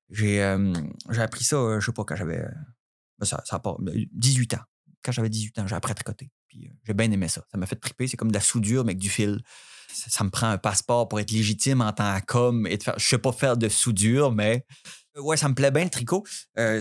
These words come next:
je, je le pratique pas tous les jours, mais tout d'un coup, je suis donc bien content de savoir tricoter, tu sais. Alors, euh, je dis ça, on est au début de l'activité, ça fait peut-être vingt minutes que je suis là, une demi-heure sur une activité de trois heures.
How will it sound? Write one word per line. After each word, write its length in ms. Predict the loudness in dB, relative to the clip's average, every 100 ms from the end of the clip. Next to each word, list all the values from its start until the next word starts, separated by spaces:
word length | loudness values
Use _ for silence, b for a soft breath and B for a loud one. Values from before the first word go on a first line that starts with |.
| -2
je, 220 | -2 0
je 160 | 0 0
le 80 | 0
pratique 300 | 0 -2 -4
pas 100 | -4
tous 140 | 0
les 120 | 2
jours, 200 | 4 4
mais 100 | 2
tout 180 | 0 2
d'un 220 | 4 2
coup, 200 | 2 -2
je 80 | 0
suis 140 | 0
donc 320 | 2 2 2 2
bien 180 | 2
content 380 | 0 -2 0 0
de 60 | 0
savoir 280 | 0 2 -2
tricoter, 380 | -2 -4 -2
tu 160 | 0 -2
sais. 40 | -2 B B B
Alors, 240 | 2 4
euh, 80 | 4
je 80 | 2
dis 100 | 4
ça, 360 | 4 6 4 4
on 100 | 4
est 140 | 2
au 80 | 2
début 240 | 4 4
de 40 | 2
l'activité, 500 | 2 2 0 2 0
ça 100 | 0
fait 100 | 0
peut-être 200 | 0 2
vingt 160 | 2
minutes 200 | 2 0
que 80 | 0
je 60 | -2
suis 120 | 2
là, 180 | 2 2
une 120 | 4
demi-heure 480 | 2 4 4 4 2
sur 140 | 2
une 80 | 2
activité 320 | 2 0 -2
de 80 | -2
trois 400 | 0 2 2 2
heures. 340 | 4 2 0